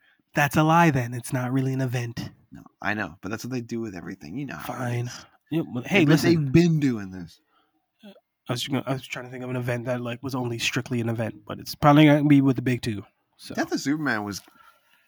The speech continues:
Speaker 2: ish.
Speaker 1: Mm.
Speaker 2: 'Cause that was the first, that was, like, the first event, right? So they didn't really do lots of crazy tie-ins for that.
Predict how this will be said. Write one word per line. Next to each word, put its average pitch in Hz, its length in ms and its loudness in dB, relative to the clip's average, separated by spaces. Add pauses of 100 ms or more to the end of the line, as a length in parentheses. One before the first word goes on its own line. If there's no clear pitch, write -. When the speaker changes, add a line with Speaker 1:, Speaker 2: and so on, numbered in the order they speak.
(280)
Speaker 2:
ish. - 440 -6 (320)
Speaker 1:
Mm. 135 280 -2
Speaker 2:
'Cause - 80 -8
that 147 80 4
was 147 100 2
the 120 60 -6
first, 131 300 -2
that 135 80 -2
was, 156 80 0
like, 131 120 -2
the 113 80 -10
first 131 320 -6
event, 107 280 -10
right? 107 240 -12
So 127 100 -18
they 113 80 -10
didn't 110 140 -10
really 107 160 -12
do 113 240 -8
lots 101 300 -10
of - 60 -20 (100)
crazy 101 280 -10
tie-ins 104 360 -12
for 135 120 -12
that. 147 120 -10